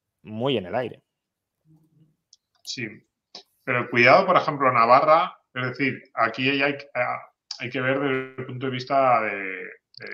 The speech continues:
Speaker 2: el partido. O sea, si el partido, después de estos resultados, que son nefastos,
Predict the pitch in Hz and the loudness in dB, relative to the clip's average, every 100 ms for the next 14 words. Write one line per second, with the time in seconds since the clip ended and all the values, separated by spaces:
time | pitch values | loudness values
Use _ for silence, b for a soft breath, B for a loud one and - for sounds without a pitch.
0 | 101 101 - 113 117 110 - 127 107 87 | -14 -14 -12 -4 2 2 2 -6 -6 -10
1 | _ _ _ _ 131 123 120 113 117 135 | _ _ _ _ -4 -2 -2 2 2 2
2 | 151 175 170 - 156 147 - 139 127 131 | 2 4 4 0 -2 -2 0 -2 -2 -4
3 | 120 131 101 - 98 101 104 95 117 117 | 2 2 2 -6 -10 -10 -10 -6 -2 -2
4 | - 87 - | -4 -18 -18